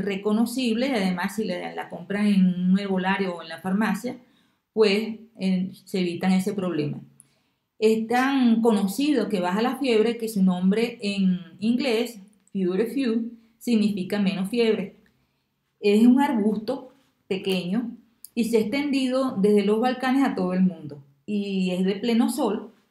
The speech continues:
le encantan los suelos pobres, o sea que nada, si ustedes la tienen, nada de, de mucha tierra negra y nutrientes porque se muere. En cuanto a, a, a la lavanda,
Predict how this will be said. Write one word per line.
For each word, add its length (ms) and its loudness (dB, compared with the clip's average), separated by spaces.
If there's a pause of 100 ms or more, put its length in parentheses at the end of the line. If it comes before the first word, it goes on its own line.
(520)
le 140 -6
encantan 580 -4
los 160 -6
suelos 400 -4
pobres, 360 2
o 80 -2
sea 200 -8
que 100 -6
nada, 560 -2
si 80 -10
ustedes 320 -8
la 140 -2
tienen, 300 0
nada 320 -2
de, 320 -2 (240)
de 200 -8
mucha 960 -2
tierra 320 -2
negra 380 2
y 60 2
nutrientes 600 0
porque 320 -10
se 160 -16
muere. 340 -12 (1200)
En 380 0
cuanto 580 0
a, 720 -4 (580)
a, 680 -6 (340)
a 100 -6
la 140 -2
lavanda, 680 0